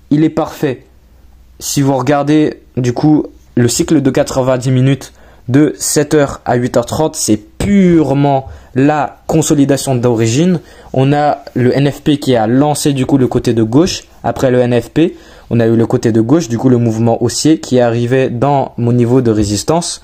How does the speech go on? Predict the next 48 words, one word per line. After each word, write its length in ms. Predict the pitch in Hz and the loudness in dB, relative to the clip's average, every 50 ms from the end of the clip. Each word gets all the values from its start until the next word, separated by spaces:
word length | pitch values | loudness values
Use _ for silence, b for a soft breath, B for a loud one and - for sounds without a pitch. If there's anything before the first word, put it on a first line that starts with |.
| B B B B | B B B B
sur 140 | - - 123 | -4 -2 0
les 140 | 113 113 110 | 0 0 0
temporalités 520 | - 123 107 110 113 110 104 95 - 104 | 0 -4 -2 0 0 0 0 0 -2 -4
plus 140 | 98 - 120 | -2 -2 -2
grandes. 260 | 117 131 156 175 165 - | -2 0 0 -2 -2 -2
J'ai 180 | 110 107 127 139 | -2 0 2 2
eu 80 | 143 | 2
le 100 | 135 127 | 2 2
modèle 300 | 123 120 117 113 113 107 | 2 0 2 2 0 0
de 60 | 104 104 | 2 0
retournement, 580 | 101 104 - 117 117 120 123 131 143 151 156 - | 0 0 0 0 0 0 0 0 0 0 -2 -2
j'ai 200 | 127 113 120 120 | -2 -2 -2 -2
vendu 320 | 110 113 113 110 110 123 | 0 -2 -2 -2 0 0
avant 240 | 117 110 107 113 110 | 0 0 0 0 0
neuf 160 | 110 107 101 | 0 0 0
heures 120 | 107 101 - | 0 -2 -2
trente. 380 | - - 147 165 170 - - B B B B B B B B B - | -2 -2 -2 -2 -2 -4 -10 B B B B B B B B B -6
Après, 200 | - - 143 123 | -2 -2 -2 -2
je 80 | 131 | 0
me 60 | 127 | -2
suis 120 | 120 - 113 | -2 -2 -2
fait 100 | 123 120 | -4 -2
sortir 360 | - 127 117 117 - 127 110 | 0 -2 -2 -2 -2 -2 0
au 40 | 110 | 0
break-even. 560 | 117 113 110 - - 110 123 147 165 175 175 - | 0 -2 -2 -2 -2 0 2 4 2 2 0 -2
On 100 | 123 120 | 0 0
a 80 | 117 | 0
eu 100 | 117 113 | 0 0
time 220 | - 135 127 123 120 | 0 0 0 0 -2
distortion. 600 | 117 110 - - 113 - - - 156 160 165 160 | -4 -4 -2 -2 -4 -4 -2 -2 -2 0 0 0
Après 240 | - 110 - - 117 | -2 -4 -2 -2 -2
la 100 | 113 110 | -2 0
time 180 | - 120 113 113 | 0 0 0 0
distortion, 600 | 110 110 - - 110 - - - 151 160 151 151 B B B B B B | 0 -2 -2 -2 -4 -2 -2 -2 -2 -2 -2 -6 B B B B B B
on 160 | - 202 208 196 | -2 0 0 0
a 80 | 160 | 0
lancé 540 | 139 139 139 - - - 156 165 170 160 - | 0 0 -2 -2 -2 0 2 2 2 2 0
le 160 | - 139 143 147 | 0 -2 -2 0
côté 300 | - 151 143 - 135 110 | 0 -2 0 0 -2 0
baissier 440 | 104 120 117 - - - 156 160 | 0 -2 -2 -2 0 2 2 0
pour 360 | - - - 160 165 - - B B B B B B B | 0 0 2 2 2 2 0 B B B B B B B
envelopper, 720 | - 185 185 160 139 135 139 143 123 - 147 147 156 - - - | -2 0 0 0 0 2 0 0 0 2 0 0 0 0 0 0
englober, 760 | 165 165 160 139 135 131 127 120 120 127 131 139 143 - - - | 0 0 2 2 2 2 2 2 2 2 2 2 2 0 -2 -4
avaler 680 | 151 151 143 139 143 139 131 120 127 131 - - - _ _ | -4 -4 -2 0 0 0 2 2 2 0 0 -4 -8 _ _
tout 220 | - 196 202 196 | 0 2 2 2
ce 120 | - - 160 | 2 0 -2
côté 360 | 151 - 151 147 - 147 - | 0 0 -2 0 0 0 0
haussier 460 | 135 127 - - - 139 143 143 B | 0 -2 -2 -2 0 0 0 0 B